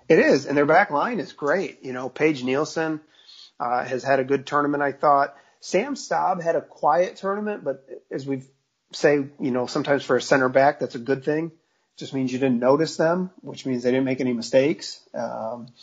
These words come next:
and obviously Tegan McGrady looks like she's coming into her own. They're getting contributions out of Huster.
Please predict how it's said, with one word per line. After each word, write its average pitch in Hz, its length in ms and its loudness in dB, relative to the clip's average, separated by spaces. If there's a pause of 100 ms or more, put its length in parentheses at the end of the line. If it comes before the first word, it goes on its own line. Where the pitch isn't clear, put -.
(340)
and 127 160 -2
obviously 143 540 4
Tegan 143 380 2
McGrady 135 480 4
looks 151 180 0
like 156 140 2
she's 147 180 -4
coming 143 320 0
into 139 220 2
her 131 180 2
own. 147 480 -4
They're 123 120 -8
getting 131 260 -8
contributions 135 720 -6
out 127 100 4
of 107 80 -8
Huster. 147 540 0